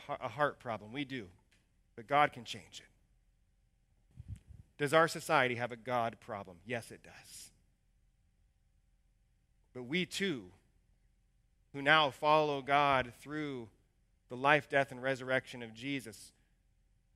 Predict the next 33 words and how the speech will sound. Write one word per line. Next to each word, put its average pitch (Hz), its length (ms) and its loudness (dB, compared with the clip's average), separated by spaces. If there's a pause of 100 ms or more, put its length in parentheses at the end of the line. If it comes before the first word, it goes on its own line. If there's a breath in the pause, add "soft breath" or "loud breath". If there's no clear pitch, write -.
(180)
We 160 260 0
who 151 140 -8
once 151 280 2
had 147 200 4
a 131 40 -2
God 143 340 4
problem, 143 500 2 (220 soft breath)
who 156 200 -4
now 147 300 6
have 143 200 0
been 131 180 -4
reconciled 139 720 0
to 127 80 -14
God, 135 420 2
it's 127 160 -10
now 139 240 4
our 127 180 2
duty 127 440 -8
to - 140 -18
share 139 560 -2
this - 720 -14 (260)
grace, 135 420 0
this - 180 -18
love, 131 360 -4
this 120 180 -14
hope 123 280 -6
with 120 140 -10
others, 117 360 -4
to 127 120 -14
know 120 320 -6 (480 soft breath)
that 117 140 -14
they 131 200 4
too 135 460 -8